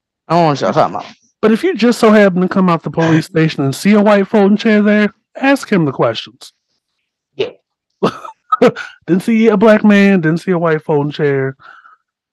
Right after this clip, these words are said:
Speaker 2: He like, "Look, I'm not falling for the, um,
Speaker 1: Mm-hmm.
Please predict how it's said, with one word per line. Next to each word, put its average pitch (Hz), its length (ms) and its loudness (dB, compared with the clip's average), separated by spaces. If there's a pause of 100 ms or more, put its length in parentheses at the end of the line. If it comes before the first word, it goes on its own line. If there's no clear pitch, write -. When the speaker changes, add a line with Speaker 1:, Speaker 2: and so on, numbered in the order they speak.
(920)
Speaker 2:
He 247 180 2
like, 151 220 0
"Look, 131 200 -4
I'm 160 100 -6
not 147 200 -6
falling 131 260 -4
for 131 140 -10
the, 123 120 -4
um, 110 520 -8 (240)
Speaker 1:
Mm-hmm. 202 440 -8